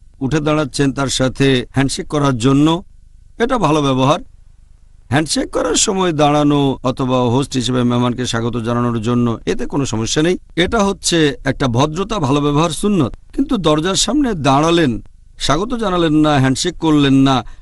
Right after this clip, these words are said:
শুধু কাউকে সম্মান দেখানোর জন্য, এটার অনুমতি নেই। তবে যদি কাউকে স্বাগত জানান অথবা অফিসে বসে আছেন, তখন কেউ আসলো, গেস্ট আসলো, হ্যান্ডশেক করবেন, তখন দাঁড়িয়ে হ্যান্ডশেক করলেন স্বাগত জানাতে গিয়ে,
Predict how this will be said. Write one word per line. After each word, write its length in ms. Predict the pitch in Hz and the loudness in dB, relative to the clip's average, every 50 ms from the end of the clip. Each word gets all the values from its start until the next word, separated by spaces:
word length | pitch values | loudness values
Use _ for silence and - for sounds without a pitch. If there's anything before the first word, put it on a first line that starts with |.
| - - | -20 -14
শুধু 260 | - - 170 175 196 | -4 -2 0 0 0
কাউকে 320 | 185 - 180 190 196 233 190 | 0 0 -2 -2 0 -2 -2
সম্মান 500 | - - - 127 143 160 196 247 302 302 | -2 0 0 2 2 2 0 0 0 0
দেখানোর 360 | 262 226 170 185 175 160 135 | -2 -2 0 0 0 0 2
জন্য, 400 | 120 139 143 139 147 170 202 240 - - - - - - - | 2 4 4 4 4 4 2 -2 -4 -8 -18 -20 -20 -6 -2
এটার 240 | 147 139 147 131 120 | -2 0 0 0 0
অনুমতি 340 | 117 113 107 101 85 107 | 0 -2 -2 -2 -4 -4
নেই। 180 | 98 104 107 101 - - - - - - - - - - - - - - - - - - - - - - - - - - | -4 -2 -4 -4 -6 -10 -18 -20 -20 -20 -20 -20 -20 -20 -20 -20 -20 -20 -20 -20 -20 -20 -20 -20 -20 -20 -20 -20 -10 -4
তবে 180 | - 180 226 254 | -2 0 0 0
যদি 240 | 294 285 285 294 | 0 -2 -2 -4
কাউকে 320 | 269 - 254 254 262 - 226 | -2 0 0 0 0 0 -2
স্বাগত 480 | - - - 151 170 202 247 247 - | -4 -2 0 -2 0 0 -2 -2 0
জানান 580 | 247 214 151 156 147 151 160 165 175 185 202 - - - - - - | -2 0 2 2 2 2 2 2 0 -2 -4 -8 -12 -18 -20 -8 -2
অথবা 400 | 117 131 131 - 160 165 170 170 | -2 -2 0 0 -2 0 2 2
অফিসে 480 | 156 151 - 131 135 131 151 151 165 | 2 2 0 -2 -4 -4 -4 -4 -4
বসে 280 | 143 131 139 123 131 135 | -2 -2 -2 -2 0 -2
আছেন, 300 | 135 120 117 135 131 127 | -2 0 0 0 0 0
তখন 240 | 113 135 127 131 127 | 0 0 0 0 0
কেউ 200 | 120 - 123 120 | 0 0 0 2
আসলো, 520 | 120 120 110 - - 135 131 127 120 110 - - - 113 | 2 0 0 0 0 2 2 2 2 -2 -6 -8 -4 0
গেস্ট 220 | 139 139 123 - 120 | 0 0 0 0 -2
আসলো, 460 | 120 120 - - 139 139 135 131 - - - | -2 -2 0 0 0 2 2 0 -2 -6 -6
হ্যান্ডশেক 420 | - 131 131 127 - - 143 - - | -2 0 0 0 0 -2 -4 -4 -2
করবেন, 440 | - 127 127 110 120 139 127 113 104 - - - - - - | 0 0 0 2 2 2 2 0 -2 -8 -18 -20 -20 -10 -4
তখন 280 | - 151 - 202 254 262 | -4 -2 0 0 -2 -2
দাঁড়িয়ে 280 | 254 269 277 269 254 | -2 -2 -2 -2 0
হ্যান্ডশেক 420 | 226 180 180 170 143 180 185 160 - | 0 0 0 0 -2 -2 -2 -2 -2
করলেন 460 | - 156 151 147 151 156 175 185 - | 0 2 4 4 4 2 2 0 -4
স্বাগত 480 | - - - 135 135 131 - - 131 123 | -6 -4 -4 -2 -2 -4 -2 -4 -4 -2
জানাতে 420 | 107 123 120 123 127 - 135 131 | 0 0 0 0 0 0 -2 -2
গিয়ে, 280 | 120 139 170 196 220 | -2 2 4 4 4